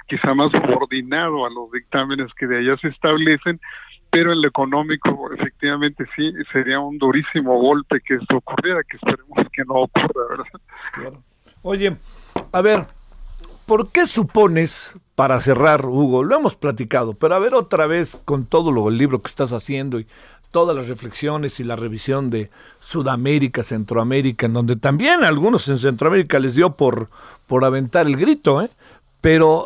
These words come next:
Speaker 2: te pregunto, ¿por, por qué razón supones que el aficionado no, no,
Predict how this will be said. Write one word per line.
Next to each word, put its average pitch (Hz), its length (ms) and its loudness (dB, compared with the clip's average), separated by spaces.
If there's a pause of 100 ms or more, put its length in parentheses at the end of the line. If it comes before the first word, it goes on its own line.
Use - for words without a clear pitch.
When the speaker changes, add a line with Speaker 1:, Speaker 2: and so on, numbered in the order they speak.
(140)
Speaker 2:
te 170 100 2
pregunto, 175 800 2 (240)
¿por, 202 240 2 (160)
por 214 240 0
qué 330 140 2
razón 240 420 2
supones 151 380 -2
que - 100 -4
el 123 80 -2
aficionado 127 720 -6
no, 156 480 -2
no, 143 240 -14